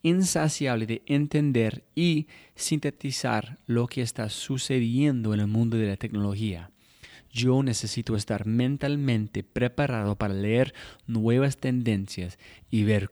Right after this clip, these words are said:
cómo se tejen juntas para formar el futuro. Como Freddy explica en el podcast,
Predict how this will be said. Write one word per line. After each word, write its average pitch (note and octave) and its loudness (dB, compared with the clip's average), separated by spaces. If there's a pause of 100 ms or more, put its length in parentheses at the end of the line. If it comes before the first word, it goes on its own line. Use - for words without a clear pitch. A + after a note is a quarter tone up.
cómo B2+ 2
se A2+ -4
tejen A#2+ -2
juntas C#3+ -2
para A2 -2
formar G#2+ 0
el G2+ 0
futuro. G2+ -2 (720)
Como C3+ 2
Freddy D3 0
explica D3 0
en C3 4
el C3+ 2
podcast, F#2 -6